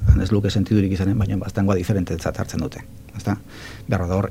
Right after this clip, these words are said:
izenak ere ala, badu halako hitz joku hori egiten du, ezta? Mutil dantzarenak, eta, bueno, izenak berak ez dio, ba, tradizioak dio ontara, ezta? Ba, nik uste dut baietz, eta Irungo kasuan eta Hondarribikoan ere nik uste dut hainbatetan entzun izan dugula,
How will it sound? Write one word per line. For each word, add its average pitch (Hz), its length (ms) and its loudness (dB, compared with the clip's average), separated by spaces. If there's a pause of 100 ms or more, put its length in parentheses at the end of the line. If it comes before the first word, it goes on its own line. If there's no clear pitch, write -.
izenak 95 400 0
ere 90 160 0
ala, 90 260 2
badu 95 300 2
halako 95 320 4
hitz - 320 -2
joku 98 240 2
hori 95 160 2
egiten 101 240 4
du, 110 160 4
ezta? 113 160 0
Mutil 98 320 0
dantzarenak, 95 480 -2
eta, 90 160 -2
bueno, 87 160 2
izenak 107 320 2
berak 117 260 0
ez 101 80 -8
dio, 110 220 2
ba, 85 160 -2 (260)
tradizioak 101 720 0
dio 107 360 2
ontara, 95 500 2
ezta? - 180 -2 (1300)
Ba, 123 160 8
nik 139 160 12
uste 135 80 4
dut 139 80 10
baietz, 101 300 6 (100)
eta 117 160 8
Irungo 127 320 10
kasuan 123 320 8
eta 113 80 4
Hondarribikoan 110 480 4
ere 107 160 4
nik 101 80 4
uste 95 140 0
dut 98 100 2
hainbatetan 98 400 4
entzun 90 240 2
izan 95 160 2
dugula, 87 300 2